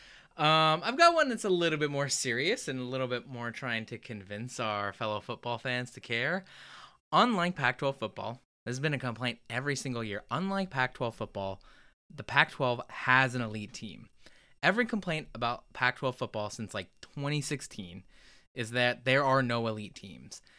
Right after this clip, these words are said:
And I'm telling you, we have one this year, and that's U C L A. U C L A, w-, I'm not being a homer either. I think, I think that by consensus, U C L A is an elite team, ranked in every preseason poll at top, not, not even top four, like,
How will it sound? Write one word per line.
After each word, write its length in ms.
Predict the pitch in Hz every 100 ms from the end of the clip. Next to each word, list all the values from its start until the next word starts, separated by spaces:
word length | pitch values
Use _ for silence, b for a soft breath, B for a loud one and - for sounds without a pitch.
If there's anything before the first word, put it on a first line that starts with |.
| b
And 80 | 131
I'm 120 | 135
telling 320 | - 160 185 185
you, 160 | 165
we 200 | 143 170
have 340 | 175 - 170 151
one 180 | 131 117
this 240 | 110 -
year, 240 | 104 104 -
and 120 | 113
that's 160 | 123
U 80 | 120
C 140 | 110 117
L 120 | 85
A. 160 | - - - b b b b b
U 140 | 135 151
C 120 | 180
L 140 | 170
A, 200 | 165 156
w-, 280 | 147 - 113
I'm 120 | 120 135
not 120 | 156
being 160 | 175
a 60 | 180
homer 300 | 170 180 127
either. 320 | 117 - - -
I 80 | 113
think, 180 | 123 117
I 160 | 117
think 160 | 120 143
that 100 | 131
by 160 | 131 147
consensus, 640 | 180 170 190 170 - 107 b b b b -
U 140 | 127
C 160 | 131 135
L 120 | 120
A 120 | 117
is 140 | 131 123
an 80 |
elite 320 | 139 123 123 -
team, 440 | 120 110 104 117 _ _ -
ranked 600 | 127 120 131 143 - -
in 200 | - 123
every 280 | 123 131 139
preseason 640 | 135 139 127 - 120 123 117
poll 440 | 123 120 120 117
at 360 | 113 113 107 -
top, 340 | - 117 117 _ -
not, 280 | 117 -
not 220 | 113 113 131
even 180 | 127
top 240 | 120 127 -
four, 320 | 143 120 110
like, 220 | 113 104